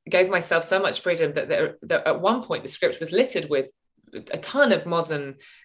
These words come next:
colloquialisms, like, "Okay," and "Yes," I, you know, whatever, yeah, whatever, whatever it was. And I remember having to sort of change at one point, 'cause I sort of thought, "Actually, nobody can say okay." Even though okay existed, it wasn't as commonplace as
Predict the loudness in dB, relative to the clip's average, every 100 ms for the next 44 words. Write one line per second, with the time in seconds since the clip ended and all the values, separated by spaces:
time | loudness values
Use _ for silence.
0 | -4 2 4 4 2 0 -2 -6 -6 0
1 | 0 0 0 2 2 2 0 0 2 2
2 | 0 -4 -4 -2 0 0 2 2 2 2
3 | 4 2 2 0 0 -2 -2 -4 -8 -16
4 | -4 4 6 8 8 6 4 4 4 4
5 | 2 -6 _ _ _ _ _ _ _ _
6 | _ _ _ _ _ 0 6 6 6 6
7 | 4 6 4 4 2 2 2 0 0 0
8 | 2 2 2 0 2 2 0 -2 2 2
9 | 2 -2 -4 4 4 6 4 2 2 0
10 | 0 -4 -4 -2 -4 -2 -4 -4 -10 -12
11 | -12 -18 -20 _ -2 0 0 0 0 2
12 | 0 -2